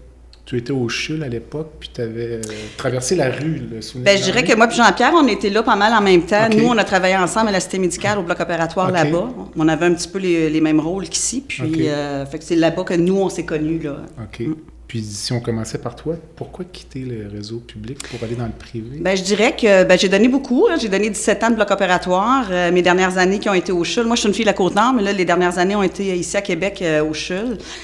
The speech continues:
Speaker 2: Euh, je travaillais du lundi au vendredi, à faire des gardes du lundi au vendredi également. C'est l'épuisement qui m'a fait sortir du milieu.
Speaker 1: Ok.
Speaker 2: Euh, on n'a pas compris, euh, je pense, mes besoins.
Speaker 1: OK.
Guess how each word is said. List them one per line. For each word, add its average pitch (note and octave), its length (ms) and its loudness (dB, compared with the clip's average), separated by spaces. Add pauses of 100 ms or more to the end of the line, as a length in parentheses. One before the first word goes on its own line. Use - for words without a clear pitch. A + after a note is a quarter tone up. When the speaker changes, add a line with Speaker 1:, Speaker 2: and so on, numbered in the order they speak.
(240)
Speaker 2:
Euh, D#3+ 400 2
je D#3 100 0
travaillais E3+ 720 4
du D#3+ 120 -4
lundi E3+ 220 4
au F#3+ 40 2
vendredi, E3+ 760 0
à E3 80 2
faire E3+ 160 0
des E3 100 -2
gardes D#3+ 360 0
du D#3 40 -2
lundi D#3 400 -2
au E3 60 -2
vendredi D3+ 380 -4
également. D3+ 520 0
C'est D#3 200 -2
l'épuisement D#3+ 600 2
qui E3 220 -4
m'a D3 320 0
fait C#3 180 -6
sortir E3 520 -4
du D3+ 120 -4
milieu. D#3 380 0 (400)
Speaker 1:
Ok. B2+ 160 -8
Speaker 2:
Euh, D3+ 240 -2
on D#3 120 2
n'a D#3 100 4
pas D#3+ 120 -2
compris, F3 680 -2
euh, D3 220 -2
je - 160 -8
pense, D#3 260 -2
mes D#3 80 2
besoins. D3 380 -2 (340)
Speaker 1:
OK. A#2 180 -10